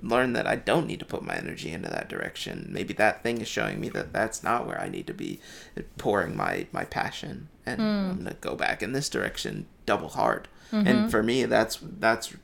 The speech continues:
Speaker 1: typically what happens is, like, "Oh, I'm gonna double down now because I've done something that showed me how much more passionate I actually am about this than anything else. And so
Speaker 2: Mm.
Speaker 1: I'm gonna double down on that thing."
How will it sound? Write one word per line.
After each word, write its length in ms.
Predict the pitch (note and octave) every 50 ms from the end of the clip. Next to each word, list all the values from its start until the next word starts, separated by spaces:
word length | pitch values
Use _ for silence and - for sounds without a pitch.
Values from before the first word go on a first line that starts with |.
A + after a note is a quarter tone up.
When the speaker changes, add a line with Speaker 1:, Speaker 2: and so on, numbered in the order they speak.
| - -
Speaker 1:
typically 340 | - C3+ - - - E2+ E2+ E2+
what 120 | F2 -
happens 440 | B2 F#2 G#2+ - - G#2 F2+ - -
is, 160 | G#2 - -
like, 180 | - D#2+ - -
"Oh, 200 | - C#3 B2+ A#2
I'm 140 | A2+ A2+ A2+ C#3
gonna 120 | - - -
double 260 | - A#2 A2 - - -
down 320 | - G#2 G#2+ A2 F#2+ -
now 200 | - - - - -
because 280 | - - - - -
I've 240 | G#2 A2+ C3 - -
done 220 | - A#2 C3 C#3+ C#3
something 480 | - B2 B2 A2 - A#2 A#2 A2 A2 - - - - - - - -
that 180 | - G#2 G#2 -
showed 360 | - - B2+ B2+ B2+ A#2+ -
me 160 | A2+ A2 G#2+
how 420 | A2+ - - A#2 F#2 G2 G#2 - - - -
much 480 | - - - - G2+ - - - -
more 180 | - G#2 E2+ -
passionate 520 | - - - - - - - - G#1 G1+
I 80 | G1+ G1+
actually 400 | - - - - - - - G#1
am 120 | G1+ G1+ G1+
about 360 | - - G1+ - - - -
this 220 | - - - -
than 220 | - - - - G1+
anything 340 | G1+ - - - - - -
else. 320 | - - - - - - - - -
And 340 | A#3+ A#3+ A#3+ A#3 A3+ G#3+ G3
so 80 | G3
Speaker 2:
Mm. 40 | -
Speaker 1:
I'm 40 | -
gonna 120 | - - F#2
double 300 | - D#2 C#2+ - F2 -
down 280 | - A1+ A1+ C2+ C2+
on 200 | A1+ G1+ A1+ A1+
that 200 | G1+ G1+ - -
thing." 200 | - D2+ C#2 -